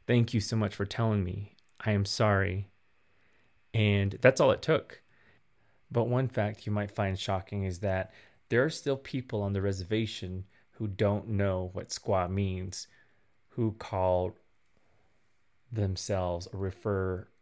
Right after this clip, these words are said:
to certain ceremonial dances as a squaw dance, which is just another example of gentrification that lies in our roots.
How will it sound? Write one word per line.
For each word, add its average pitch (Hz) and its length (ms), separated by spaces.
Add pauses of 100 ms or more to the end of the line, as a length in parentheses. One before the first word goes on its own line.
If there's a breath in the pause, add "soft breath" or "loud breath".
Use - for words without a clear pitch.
(360)
to - 140
certain 101 320
ceremonial 95 800
dances 90 680 (100)
as 92 360
a - 60
squaw 87 420
dance, - 540 (580 soft breath)
which 127 240
is 123 80
just 143 260
another 110 400
example 101 540
of 92 100
gentrification 104 960
that 92 180
lies 95 320
in 90 120
our 87 120
roots. 92 580